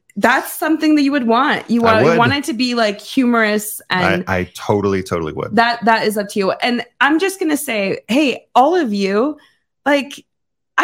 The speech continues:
Speaker 1: don't know how you can do this, but if you can go behind your, your spouse's back and,
Speaker 2: <laughs>
Speaker 1: and just sort of, like,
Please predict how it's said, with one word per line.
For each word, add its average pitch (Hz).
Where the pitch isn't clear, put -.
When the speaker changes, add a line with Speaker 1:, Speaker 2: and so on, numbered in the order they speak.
Speaker 1:
don't 330
know 240
how 214
you 208
can 214
do 185
this, 190
but 185
if 208
you 240
can 254
go 269
behind 247
your, 208
your 190
spouse's 185
back 151
and, 190
Speaker 2:
<laughs> -
Speaker 1:
and 214
just 320
sort 320
of, 269
like, 226